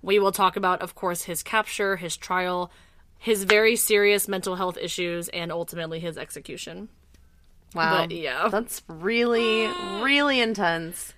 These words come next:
Speaker 1: Super
Speaker 2: I can't even
Speaker 1: intense.
Speaker 2: believe that. Like I said, that's some fucking Dexter
Speaker 1: That's
Speaker 2: shit.
Speaker 1: some fucking Dexter shit. The,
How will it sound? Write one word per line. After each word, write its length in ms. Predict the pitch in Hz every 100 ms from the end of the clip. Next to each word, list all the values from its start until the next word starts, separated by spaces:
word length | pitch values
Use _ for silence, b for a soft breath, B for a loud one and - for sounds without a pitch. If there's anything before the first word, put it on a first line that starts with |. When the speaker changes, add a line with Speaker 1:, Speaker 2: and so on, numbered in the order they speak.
| _ -
Speaker 1:
Super 360 | - 415 -
Speaker 2:
I 80 | -
can't 200 | 415 392
even 100 | 381
Speaker 1:
intense. 40 | 302
Speaker 2:
believe 240 | 262 330
that. 120 | 269 147
Like 120 | 190
I 60 |
said, 120 | 202 165
that's 140 | 180
some 140 | 196 160
fucking 280 | 147 120
Dexter 380 | - 143 - 220
Speaker 1:
That's 200 | 247 -
Speaker 2:
shit. 20 | -
Speaker 1:
some 140 | 359
fucking 260 | 330 330 285
Dexter 300 | 294 - 262
shit. 200 | 208 196
The, 160 | 220